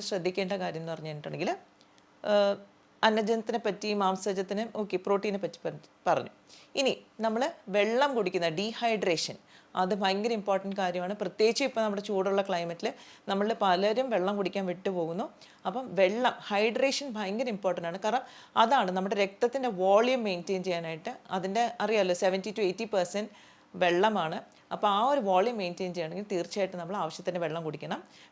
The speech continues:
വെള്ളം കുറഞ്ഞു പോയാലും ബ്ലഡ് കോൺസെൻട്രേറ്റഡ് ആവും. അത് പിൽ-, പിന്നീട് ഇങ്ങനത്തെ പ്രശ്നങ്ങൾക്ക്, ഇലക്ട്രോലൈറ്റ് ഇംബാലൻസും ബാക്കി കാര്യങ്ങളിലേക്കും പോകും. ഇനി ഇത് കൂടാണ്ട് സ്ട്രെസ് ലെവൽസ് ഇതിൽ ഭയങ്കര ഇമ്പോർട്ടന്റ് ആണ്. അപ്പം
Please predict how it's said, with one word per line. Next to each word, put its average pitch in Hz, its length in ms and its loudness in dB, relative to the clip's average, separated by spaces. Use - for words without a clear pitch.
വെള്ളം 196 320 4
കുറഞ്ഞു 185 340 2
പോയാലും 170 340 0
ബ്ലഡ് 180 240 6
കോൺസെൻട്രേറ്റഡ് 185 640 -2
ആവും. 180 160 -6
അത് 196 120 0
പിൽ-, 196 320 -4
പിന്നീട് 220 340 -2
ഇങ്ങനത്തെ 180 320 -4
പ്രശ്നങ്ങൾക്ക്, 165 560 -8
ഇലക്ട്രോലൈറ്റ് 185 520 2
ഇംബാലൻസും 160 580 -4
ബാക്കി 165 260 -6
കാര്യങ്ങളിലേക്കും 151 560 -4
പോകും. 127 240 -4
ഇനി 233 140 0
ഇത് 254 80 -2
കൂടാണ്ട് 220 460 4
സ്ട്രെസ് 254 380 0
ലെവൽസ് 196 440 -2
ഇതിൽ 180 200 -2
ഭയങ്കര 180 320 -2
ഇമ്പോർട്ടന്റ് 147 380 -6
ആണ്. - 80 -18
അപ്പം 247 160 0